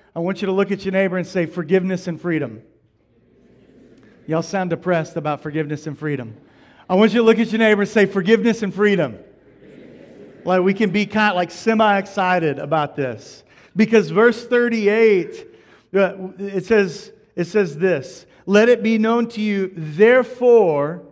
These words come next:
brothers, that through this man forgiveness of sins is proclaimed to you, and by him everyone who believed is freed from everything from which you could not be freed by the law of Moses."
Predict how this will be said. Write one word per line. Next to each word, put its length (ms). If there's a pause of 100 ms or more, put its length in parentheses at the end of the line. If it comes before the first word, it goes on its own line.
(440)
brothers, 600
that 200
through 160
this 240
man 240
forgiveness 680
of 100
sins 480
is 160
proclaimed 540
to 80
you, 240 (260)
and 380
by 360
him 320
everyone 540
who 160
believed 680
is 320
freed 640
from 240
everything 540
from 180
which 220
you 80
could 160
not 240
be 100
freed 360
by 120
the 140
law 360
of 200
Moses." 800